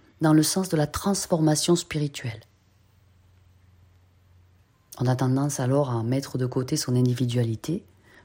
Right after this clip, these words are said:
pour avancer avec la personne main dans la main. C'est une connexion cosmique qui est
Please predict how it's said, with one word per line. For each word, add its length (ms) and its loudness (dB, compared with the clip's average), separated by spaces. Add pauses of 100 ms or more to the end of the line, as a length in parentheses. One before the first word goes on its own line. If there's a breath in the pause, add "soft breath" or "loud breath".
(100)
pour 180 -2
avancer 480 2
avec 240 -4
la 120 -4
personne 420 -2
main 160 0
dans 180 0
la 140 0
main. 160 -6 (2500)
C'est 280 -4
une 160 2
connexion 500 -2
cosmique 680 -6
qui 300 -6
est 120 -8